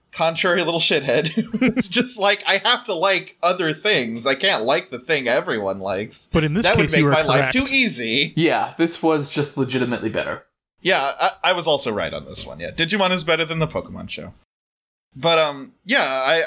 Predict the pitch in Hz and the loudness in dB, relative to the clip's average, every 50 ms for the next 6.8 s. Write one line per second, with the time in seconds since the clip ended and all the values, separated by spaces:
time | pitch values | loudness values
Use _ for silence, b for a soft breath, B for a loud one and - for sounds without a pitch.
0 | - 131 143 156 156 151 151 139 131 127 123 117 110 107 - - - 123 143 185 | 0 0 0 2 2 4 4 4 4 4 4 4 2 0 -2 -6 -6 -2 0 0
1 | 240 - - 254 214 196 233 226 - 233 190 185 180 165 156 156 - 175 160 - | 0 0 -2 -2 0 0 0 0 0 0 0 0 0 -2 -2 -2 0 2 4 4
2 | 151 214 320 349 302 - - 220 - - - - _ - 143 160 180 185 202 196 | 4 4 2 0 -2 -2 0 0 0 -2 -6 -8 _ 0 0 0 2 2 2 2
3 | 202 202 202 202 - - 190 185 185 180 175 175 175 165 - - - 123 151 139 | 2 0 -2 -4 -2 0 2 2 2 2 2 0 0 0 -2 -2 -2 0 2 2
4 | 131 131 127 - - 180 175 170 104 120 131 127 127 127 131 131 - 131 120 120 | 2 0 0 0 2 2 4 4 4 2 0 2 2 2 2 0 -2 -6 -6 -4
5 | 123 110 104 104 104 - - - 120 117 110 117 123 131 139 135 127 120 - 110 | 0 0 0 0 -2 -4 -6 -4 -4 -4 -4 -2 0 0 2 0 0 0 -2 0
6 | 117 120 120 127 123 123 131 135 131 - - - - - - | 0 2 2 2 2 2 0 -2 -4 -4 -4 -4 -4 -6 -10